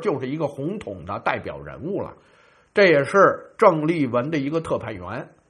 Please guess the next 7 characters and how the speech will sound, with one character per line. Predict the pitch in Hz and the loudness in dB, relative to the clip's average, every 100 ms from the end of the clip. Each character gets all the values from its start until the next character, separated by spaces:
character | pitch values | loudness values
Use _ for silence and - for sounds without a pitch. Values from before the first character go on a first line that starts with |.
| _ _ _ _ _ _ _ _ _ _ _ _ _ _ _ _ - | _ _ _ _ _ _ _ _ _ _ _ _ _ _ _ _ 8
嚯， | 240 196 160 | 10 10 8
如 | 180 285 311 | 4 4 2
此 | - 156 | 0 2
的 | 143 | 2
高 | 139 208 208 | 6 8 8
看， | 202 208 170 131 120 | 6 6 6 4 2
那 | 170 165 131 78 | 2 4 2 -2